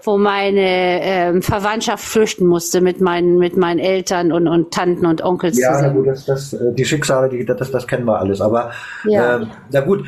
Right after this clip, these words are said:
Speaker 2: da, dann siehst du, da, da hab ich schon recht, wenn ich sage, dass auch deine, deine, äh, äh, Verwandten da das eben auch noch nicht so verstanden haben, wenn sie eben auch von einem Zweiten Weltkrieg geredet haben. Ich meine, damals war ja die Propaganda genauso wie heute.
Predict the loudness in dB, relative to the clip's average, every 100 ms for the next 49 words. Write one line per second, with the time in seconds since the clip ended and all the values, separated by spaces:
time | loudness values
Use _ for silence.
0 | -4 -2 0 0 0 0 0 0 0 -2
1 | -2 0 0 0 0 0 -2 0 0 2
2 | 2 2 2 2 0 2 2 2 2 2
3 | 4 4 4 4 4 4 2 0 0 0
4 | 0 -2 0 0 0 -2 -14 -6 -4 -2
5 | 0 0 0 0 0 0 0 -2 0 0
6 | 0 0 0 0 0 0 2 2 2 2
7 | 0 0 -2 -2 0 2 2 2 0 0
8 | 0 0 -2 -4 0 0 2 0 0 0
9 | 0 0 0 -2 0 0 0 -2 -2 -2
10 | 0 0 0 2 2 2 0 2 2 2
11 | -2